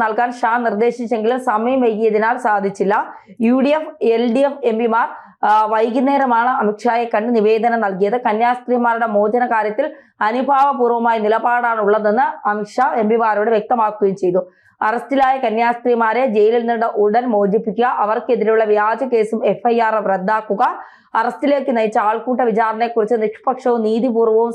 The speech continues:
സമയബന്ധിതവുമായ അന്വേഷണം നടത്തുക, തെറ്റായ അറസ്റ്റിന് പ്രേരിപ്പിച്ചവർക്കും പിന്തുണച്ചവർക്കുമെതിരെ നിയമ നടപടി സ്വീകരിക്കുക, നിർബന്ധിത മതപരിവർത്തന വിരുദ്ധ നിയമങ്ങളുടെ ദുരുപയോഗം തടയുക, ന്യൂനപക്ഷങ്ങൾക്ക് ഭരണഘടനാപരമായ സംരക്ഷണം ഉറപ്പുവരുത്തുക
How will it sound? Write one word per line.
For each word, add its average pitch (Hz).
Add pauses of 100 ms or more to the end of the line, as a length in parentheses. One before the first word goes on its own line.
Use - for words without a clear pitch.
സമയബന്ധിതവുമായ 220 (540)
അന്വേഷണം 233
നടത്തുക, 208 (160)
തെറ്റായ 247 (220)
അറസ്റ്റിന് 226
പ്രേരിപ്പിച്ചവർക്കും 233
പിന്തുണച്ചവർക്കുമെതിരെ 226
നിയമ 240 (100)
നടപടി 208
സ്വീകരിക്കുക, 196 (580)
നിർബന്ധിത 262 (260)
മതപരിവർത്തന 233 (120)
വിരുദ്ധ 220 (120)
നിയമങ്ങളുടെ 220
ദുരുപയോഗം 220
തടയുക, 202 (500)
ന്യൂനപക്ഷങ്ങൾക്ക് 240 (100)
ഭരണഘടനാപരമായ 226 (120)
സംരക്ഷണം 214
ഉറപ്പുവരുത്തുക 226